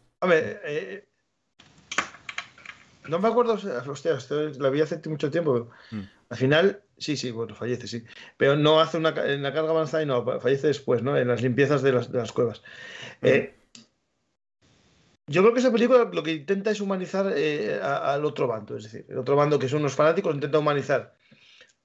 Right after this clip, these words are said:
Speaker 1: que es algo que, bueno, eh, Clint Eastwood yo creo que lo, que lo hace bien, porque,
Speaker 2: Mm.
Speaker 1: es decir, intenta humanizar al que nunca se humanizó en las películas americanas.
Speaker 2: Mm.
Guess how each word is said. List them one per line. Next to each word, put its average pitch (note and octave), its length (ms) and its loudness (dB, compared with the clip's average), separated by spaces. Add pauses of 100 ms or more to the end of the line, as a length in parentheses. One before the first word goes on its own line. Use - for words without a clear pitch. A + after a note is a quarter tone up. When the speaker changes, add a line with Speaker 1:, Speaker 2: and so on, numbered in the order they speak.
Speaker 1:
que D3+ 100 0
es D3 100 -2
algo F3+ 240 4
que, E3 180 -2
bueno, D3+ 300 -6
eh, C#3 260 -6
Clint D3 180 -6
Eastwood D3+ 240 -4
yo D#3 80 0
creo D#3 140 4
que D#3 80 0
lo, - 220 -2
que C3 80 -4
lo C3+ 80 4
hace C3 180 -2
bien, C3+ 260 -4 (340)
porque, C#3+ 360 -2 (120)
Speaker 2:
Mm. - 40 -20 (280)
Speaker 1:
es C3 140 -4
decir, D3+ 340 -2
intenta E3 280 2
humanizar F#3+ 480 6 (220)
al D#3 200 0
que D#3 120 -6
nunca E3+ 200 -6
se G3 100 -10
humanizó E3 320 -8
en D#3+ 80 -6
las C#3+ 100 -12
películas D3+ 300 -6
americanas. B2+ 500 -10 (1400)
Speaker 2:
Mm. G#2+ 140 -8